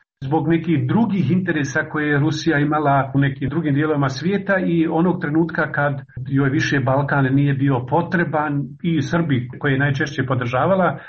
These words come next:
onda su i Balkan i Srbe puštali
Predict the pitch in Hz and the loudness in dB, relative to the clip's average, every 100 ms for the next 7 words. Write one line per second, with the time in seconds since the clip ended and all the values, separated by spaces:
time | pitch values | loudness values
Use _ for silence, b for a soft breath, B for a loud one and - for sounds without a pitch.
0 | B B 156 170 - 170 165 180 165 175 | B B 0 2 0 0 2 2 2 0
1 | 180 160 135 160 156 147 139 B B 147 | 0 0 0 -4 -2 -2 -4 B B 2
2 | 170 175 175 | 2 2 0